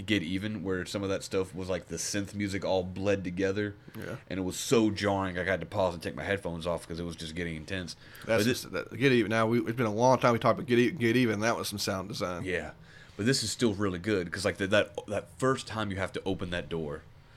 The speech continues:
Speaker 1: it really, and it happens a few more times, but that first time was
Speaker 2: Yeah,
Speaker 1: just
Speaker 2: he's,
Speaker 1: really
Speaker 2: he's
Speaker 1: like,
Speaker 2: ner-,
Speaker 1: "Oh,
Speaker 2: he's
Speaker 1: man."
Speaker 2: nervous. Yeah, he just can't.
Speaker 1: And then there's a part later.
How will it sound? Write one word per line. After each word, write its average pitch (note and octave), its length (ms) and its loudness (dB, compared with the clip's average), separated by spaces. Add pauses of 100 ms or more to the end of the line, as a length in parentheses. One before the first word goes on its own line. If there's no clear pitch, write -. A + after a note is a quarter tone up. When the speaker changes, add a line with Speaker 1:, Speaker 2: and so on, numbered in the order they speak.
(200)
Speaker 1:
it - 160 -8
really, A2 260 4
and A#2+ 80 4
it D3 120 2
happens F3 260 -2
a A#2+ 60 0
few B2+ 300 -4
more B2 200 -4
times, B2+ 460 -6
but G2+ 100 -6
that - 220 -4
first A2+ 200 2
time F#2+ 140 -4
was F2+ 120 -6
Speaker 2:
Yeah, - 20 -4
Speaker 1:
just G2 100 -2
Speaker 2:
he's, G#2+ 100 -2
Speaker 1:
really G#2 200 2
Speaker 2:
he's G2 80 2
Speaker 1:
like, F2+ 160 -2
Speaker 2:
ner-, E3+ 220 2
Speaker 1:
"Oh, C#3 40 6
Speaker 2:
he's A2 140 -4
Speaker 1:
man." F#2 160 -4
Speaker 2:
nervous. G2+ 420 0
Yeah, G#2+ 160 -2
he G2+ 160 -6
just G2 220 -10
can't. G#2 260 -8 (760)
Speaker 1:
And G#2 80 -6
then G2+ 80 -4
there's G#2 180 0
a F#2 40 -6
part - 420 -2
later. G#2+ 640 0